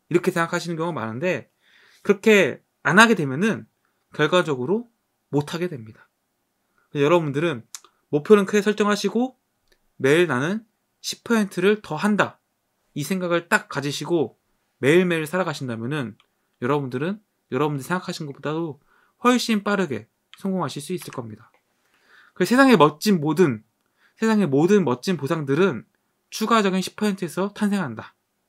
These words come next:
그래서 십 퍼센트를 더하는 습관들은 우리의 삶을 걸작으로 만들어준다라는 것을 꼭 기억하셨으면 좋겠습니다.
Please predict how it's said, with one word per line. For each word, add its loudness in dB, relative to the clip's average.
그래서 -6
십 -10
퍼센트를 2
더하는 -2
습관들은 -2
우리의 -2
삶을 -6
걸작으로 0
만들어준다라는 -4
것을 -2
꼭 -4
기억하셨으면 -8
좋겠습니다. -10